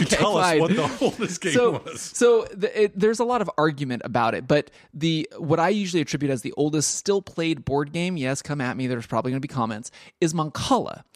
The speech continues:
Speaker 1: Okay.
Speaker 2: That's that game where they have the holes
Speaker 1: Yep.
Speaker 2: and the, the little stones that you go in,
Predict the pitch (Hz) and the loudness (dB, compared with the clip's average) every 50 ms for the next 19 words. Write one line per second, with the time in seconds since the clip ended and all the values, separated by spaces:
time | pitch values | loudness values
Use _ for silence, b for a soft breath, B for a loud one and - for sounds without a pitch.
0 | - - 180 165 175 151 180 196 147 175 143 160 165 170 160 156 151 131 139 147 | -2 0 2 4 4 4 2 0 0 0 -2 -2 -2 -2 0 -2 -2 0 0 0
1 | 147 - 131 117 - 147 147 147 147 147 147 143 - - 104 107 127 127 131 131 | -2 -2 -4 -4 -2 0 0 2 2 0 -2 -2 -4 -2 -2 0 0 0 -2 -4
2 | 123 107 127 123 120 113 113 - - - 117 127 120 117 117 110 123 127 123 117 | -6 -6 -6 -6 -6 -6 -8 -10 -10 -8 -6 -4 -2 -2 -2 -4 -6 -6 -6 -8
3 | - - - - 127 131 143 151 - - - 147 151 151 170 208 277 349 | -8 -8 -4 -2 -2 0 -2 -2 -4 -6 -2 0 0 2 2 2 0 -2